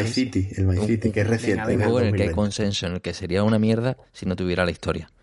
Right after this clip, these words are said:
Speaker 1: No lo, no lo sé, yo es que,
Speaker 3: Mm,
Speaker 1: mm,
Speaker 3: mm.
Speaker 1: vuelve a ser un Príncipes de Florencia de poner, de hacer tus puzzles, entonces no me ha llamado <laughs> la
Speaker 3: No,
Speaker 1: atención.
Speaker 3: es un juego simple, pero
Speaker 2: Un
Speaker 3: al final
Speaker 2: trino-,
Speaker 3: no.
Speaker 2: tri-, trimo-, trinóminos de esto, ¿cómo se llame?
Speaker 1: Ah, ese. Triominos, sí, vale.
Speaker 3: Pentaminos.
Speaker 1: Pues venga,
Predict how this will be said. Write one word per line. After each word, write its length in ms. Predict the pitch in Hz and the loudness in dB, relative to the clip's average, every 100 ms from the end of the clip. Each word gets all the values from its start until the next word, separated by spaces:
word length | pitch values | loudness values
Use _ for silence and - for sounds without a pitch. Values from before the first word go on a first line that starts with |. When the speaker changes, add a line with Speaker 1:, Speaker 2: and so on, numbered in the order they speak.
| _ _ _ _ _ _ _ _ _ _ _ _ _ _ _ _ | _ _ _ _ _ _ _ _ _ _ _ _ _ _ _ _
Speaker 1:
No 280 | 135 131 135 | 0 4 4
lo, 280 | 135 131 | 4 2
no 240 | 127 127 131 | 0 0 0
lo 60 | |
sé, 200 | 131 131 | 0 0
yo 80 | 113 | 0
es 80 | 120 | -2
que, 200 | - 131 - | 0 -2 0
Speaker 3:
Mm, 40 | |
Speaker 1:
mm, 340 | 123 120 113 113 | 0 0 0 -2
Speaker 3:
mm. 60 | - - _ | -2 -10 _
Speaker 1:
vuelve 320 | 123 131 135 | 0 2 4
a 40 | |
ser 220 | 131 151 143 | 2 2 0
un 80 | |
Príncipes 400 | 135 139 139 131 | 2 0 2 2
de 80 | 127 | 0
Florencia 460 | 123 123 127 - 143 | 0 0 0 0 -2
de 100 | 131 | -2
poner, 380 | - 113 113 120 | -2 -2 -2 -4
de 80 | |
hacer 200 | 110 - 113 | -4 -4 -2
tus 140 | 123 | -2
puzzles, 360 | - 117 101 98 | 2 2 2 -2
entonces 400 | 101 107 - 120 | -4 -4 -2 -2
no 140 | 117 | 0
me 100 | 113 | 0
ha 60 | 110 | 0
llamado 340 | 107 107 107 | 0 0 0
<laughs> 40 | - | 0
la 80 | 120 | 0
Speaker 3:
No, 60 | - | 0
Speaker 1:
atención. 440 | 113 - 107 117 113 | -6 -6 -2 0 2
Speaker 3:
es 80 | 110 | 0
un 80 | 120 | 0
juego 240 | 127 120 | -2 -2
simple, 400 | - 143 143 170 | -2 -6 -2 -2
pero 180 | 113 107 | 2 2
Speaker 2:
Un 80 | 110 | 0
Speaker 3:
al 60 | |
final 240 | 107 120 113 | 0 0 2
Speaker 2:
trino-, 140 | 120 | 2
Speaker 3:
no. 60 | 101 | 2
Speaker 2:
tri-, 280 | 117 113 - | 0 0 0
trimo-, 460 | 117 117 117 117 - | 2 4 4 0 0
trinóminos 800 | 117 110 113 127 139 135 143 - | 0 2 2 2 2 2 0 0
de 100 | 135 | -2
esto, 220 | 135 - | -2 -4
¿cómo 160 | 131 120 | -2 0
se 100 | 120 | 0
llame? 260 | 123 135 - | 0 0 -2
Speaker 1:
Ah, 260 | 123 117 104 | -4 -4 -6
ese. 260 | - 113 - _ _ - - - - - | -8 -10 -12 _ _ -20 -20 -20 -20 -2
Triominos, 640 | 131 117 110 113 104 98 | 2 4 4 2 0 0
sí, 60 | 98 | 0
vale. 60 | |
Speaker 3:
Pentaminos. 640 | 95 98 101 110 123 135 - | 0 0 0 2 2 0 0
Speaker 1:
Pues 120 | 131 | 2
venga, 280 | 127 123 113 | 2 2 0